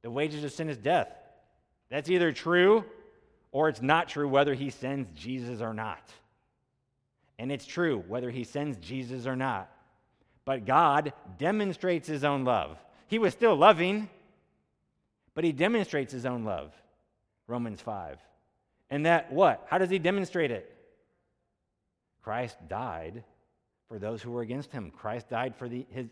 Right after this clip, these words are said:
the very enemies against him. "Father, forgive them, for they know not what they do." Yes,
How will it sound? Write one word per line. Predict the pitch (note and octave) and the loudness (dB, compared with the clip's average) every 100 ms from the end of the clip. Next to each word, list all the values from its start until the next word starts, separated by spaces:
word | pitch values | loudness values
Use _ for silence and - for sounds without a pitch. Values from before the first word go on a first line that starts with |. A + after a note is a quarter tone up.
| G#2+ | -14
the | G#2+ | -12
very | G#2 B2+ C3 B2 | -6 -4 -4 -6
enemies | B2+ C3 C3+ | -6 -6 -6
against | A#2+ A#2+ D3 - | -6 -8 -10 -12
him. | F#2+ C#2+ _ _ _ _ _ _ _ _ _ - | -14 -16 _ _ _ _ _ _ _ _ _ -4
"Father, | C3+ D#3 D3 | 0 2 0
forgive | - B2+ B2 D3+ | -4 -6 -4 -2
them, | B2+ B2 G#2+ F#2 | -4 -4 -6 -8
for | A2 | -8
they | A2+ G#2 | -8 -6
know | G2 A2 | -6 -8
not | G#2 F#2+ | -8 -10
what | E2+ F#2 | -12 -12
they | E2+ | -12
do." | D#2 D2 B1 - _ _ _ _ _ _ _ _ _ - | -14 -16 -18 -20 _ _ _ _ _ _ _ _ _ -6
Yes, | B2+ | -2